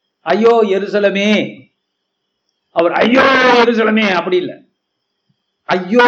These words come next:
எருசலமே, உனக்கு விஷயம் புரியலையா? ஞானம் விளங்கலையா? நான் எதற்காக வந்திருக்கிறேன் புரியலையா?"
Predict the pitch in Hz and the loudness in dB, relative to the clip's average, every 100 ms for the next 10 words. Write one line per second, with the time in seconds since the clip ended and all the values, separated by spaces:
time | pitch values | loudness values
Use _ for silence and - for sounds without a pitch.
0 | 240 196 214 202 196 185 190 185 170 170 | 2 0 -2 -2 -4 -4 -4 -4 -6 -8
1 | 151 147 180 247 214 208 202 196 165 151 | -10 -8 -6 -4 -4 -2 -2 0 0 0
2 | 156 143 - - _ _ _ _ _ _ | 0 -2 -8 -20 _ _ _ _ _ _
3 | _ _ _ _ - 175 214 220 190 180 | _ _ _ _ -8 -4 -2 -2 -2 0
4 | 214 190 160 160 160 - 135 - _ _ | 0 -2 0 0 0 -4 -10 -20 _ _
5 | _ _ _ 156 170 180 208 220 220 214 | _ _ _ -6 -2 0 0 0 0 0
6 | 208 180 202 202 196 190 185 175 196 185 | -2 -2 -2 -4 -4 -4 -4 -4 -2 -2
7 | 151 147 | -2 0